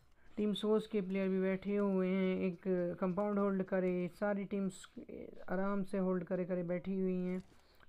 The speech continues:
हमें last जोन में ही fight देखने को मिलेगी, हमें काफ़ी fight देखने को मिलेगी last जोन में। Team टीडब्ल्यू के प्लेयर भी थ्री man squad है, Team Major भी थ्री man स्क्वाड है, टीम टीबी भी थ्री मैन स्क्वाड है और टीम ट्वेंटी फ़ोर मैन स्क्वाड, बाकी चारों टीम हमारी four four players के साथ हैं और बाकी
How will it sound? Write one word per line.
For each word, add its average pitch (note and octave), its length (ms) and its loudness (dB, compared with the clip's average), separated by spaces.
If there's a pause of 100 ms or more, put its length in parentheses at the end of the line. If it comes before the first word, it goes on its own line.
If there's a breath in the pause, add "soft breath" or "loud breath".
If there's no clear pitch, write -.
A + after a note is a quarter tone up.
(120 loud breath)
हमें G3+ 200 0
last F#3+ 300 2
जोन F#3 160 0
में F#3 120 0
ही F3+ 100 0
fight F3 280 -4
देखने F3+ 300 -4
को F3+ 140 -4
मिलेगी, F3 320 -2
हमें F3 200 -4
काफ़ी F#3+ 300 -2
fight F3+ 220 -4
देखने F3 260 -4
को E3+ 80 -4
मिलेगी E3+ 240 -4
last E3+ 260 -4
जोन E3+ 140 -2
में। E3+ 160 -2
Team F3+ 220 -2
टीडब्ल्यू E3+ 340 -2
के E3+ 80 -2
प्लेयर E3+ 220 -2
भी E3+ 100 -2
थ्री F3+ 180 -2
man F3+ 220 0
squad F3 300 -2
है, E3+ 140 0 (440 loud breath)
Team G#3+ 180 4
Major G3 320 4
भी F#3 100 2
थ्री F#3 180 -2
man F3+ 220 0
स्क्वाड F3 320 -2
है, F3 120 0
टीम G3+ 300 0
टीबी F#3+ 360 2
भी F#3 260 2 (440 loud breath)
थ्री G3+ 180 4
मैन G3 240 2
स्क्वाड F3 420 0
है F3 260 0
और E3 340 -2 (140)
टीम G3 260 0
ट्वेंटी F3+ 340 -4
फ़ोर F#3+ 220 0
मैन F#3+ 280 0
स्क्वाड, F#3 360 -4 (240)
बाकी F#3 200 0
चारों F#3 280 0
टीम F3+ 160 -4
हमारी E3+ 240 -2
four F#3 200 -4
four F#3 180 -4
players F#3 300 0
के F#3+ 80 -6
साथ F#3 280 -2
हैं F#3 80 -2
और F3+ 160 -6
बाकी E3 280 -4